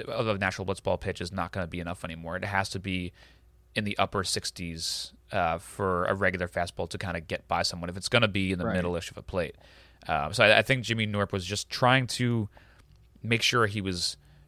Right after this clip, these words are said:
Speaker 1: maybe not, just, maybe just not embarrassing himself in the beginning, and just like, "Let me get this, let me get this stuff over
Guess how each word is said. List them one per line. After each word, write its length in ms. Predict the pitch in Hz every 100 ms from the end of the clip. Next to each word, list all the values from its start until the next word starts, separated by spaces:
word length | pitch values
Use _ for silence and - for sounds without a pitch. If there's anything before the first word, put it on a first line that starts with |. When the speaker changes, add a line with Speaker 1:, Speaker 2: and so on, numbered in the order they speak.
| - - - - - - -
Speaker 1:
maybe 180 | 220 202
not, 260 | 170 131
just, 140 | - 120
maybe 200 | 127 123
just 140 | 120
not 120 | 120 95
embarrassing 340 | 90 80 -
himself 280 | 76 - 65
in 40 | -
the 60 |
beginning, 260 | 73 78 78
and 60 |
just 160 | 90 -
like, 100 | 90 -
"Let 80 | 147
me 40 |
get 100 | 156
this, 200 | 127 - -
let 80 | 135
me 60 |
get 100 | 151
this 80 | 120
stuff 180 | - 101
over 360 | 98 95 95